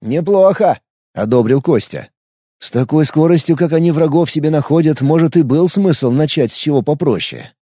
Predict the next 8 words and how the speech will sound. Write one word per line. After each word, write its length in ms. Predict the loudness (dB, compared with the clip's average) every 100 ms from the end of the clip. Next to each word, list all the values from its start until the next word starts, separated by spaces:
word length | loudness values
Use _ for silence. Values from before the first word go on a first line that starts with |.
| -14
Да 160 | -4 0
и 120 | 2
местечко, 680 | 2 0 0 2 2 0 -2
откровенно 480 | 0 0 2 0
говоря, 400 | 2 2 2 0
говёненькое". 1040 | 0 0 0 -2 -4 -4 -6 -6 -10 -12 -16 _ _ _ _ _ -8
"Это 320 | -2 2 2
да, 340 | 4 4 2